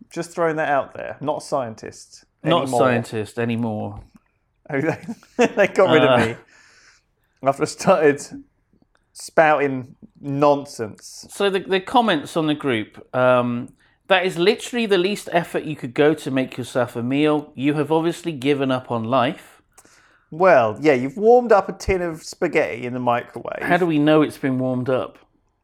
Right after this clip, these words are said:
Speaker 1: Okay, you opened a tin of spaghetti,
Speaker 2: Yeah.
Speaker 1: poured it into a plate. Into? Onto a plate?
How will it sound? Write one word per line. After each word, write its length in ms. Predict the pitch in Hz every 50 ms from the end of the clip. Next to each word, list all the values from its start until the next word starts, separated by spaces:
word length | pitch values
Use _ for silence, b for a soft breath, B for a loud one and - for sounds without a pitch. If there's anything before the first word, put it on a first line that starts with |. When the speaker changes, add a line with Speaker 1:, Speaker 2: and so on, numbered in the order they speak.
| _ _ _ _ _ _ _ _ _ _ - _ _ -
Speaker 1:
Okay, 460 | 139 143 143 - 160 127 110 101 - - -
you 220 | 107 135 131 143 147
opened 240 | 175 190 180 185 185
a 40 |
tin 340 | 180 185 - - 220 214 208
of 120 | 208 190 185
spaghetti, 760 | - - 180 156 156 147 131 120 - - - - - - -
Speaker 2:
Yeah. 460 | - 127 123 120 120 120 117 110 113 -
Speaker 1:
poured 280 | - 175 175 180 180 175
it 120 | 170 -
into 260 | 170 160 156 - 165
a 40 | 143
plate. 540 | 139 - - 131 110 104 95 - - - - _ _ _ _ _ _ _ _ _ _ _ _ _ _ _ _ _ _ _ -
Into? 500 | 139 131 139 147 - - 175 180 190 180 _ -
Onto 360 | - 135 143 156 160 - 175 165
a 40 |
plate? 360 | 165 - - 165 165 175 -